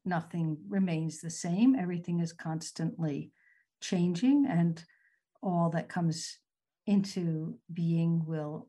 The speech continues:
um, will pass out of being again, but at the same time, there's a continuation in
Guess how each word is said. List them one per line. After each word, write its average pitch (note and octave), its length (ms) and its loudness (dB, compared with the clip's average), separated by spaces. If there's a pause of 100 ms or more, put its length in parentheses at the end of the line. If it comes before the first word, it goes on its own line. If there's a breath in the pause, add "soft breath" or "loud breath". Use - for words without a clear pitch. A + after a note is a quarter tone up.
(120)
um, C#3+ 460 -8
will E3+ 160 4
pass E3 480 -2
out F#3 180 0
of G3 220 -2
being A3 460 4 (420)
again, F3+ 640 0
but F3+ 220 -2 (840)
at G3 160 -2
the F#3+ 60 -4
same F#3+ 320 0
time, F3+ 380 -4
there's E3+ 200 -2
a E3+ 60 -6
continuation E3+ 1120 -4
in E3 360 4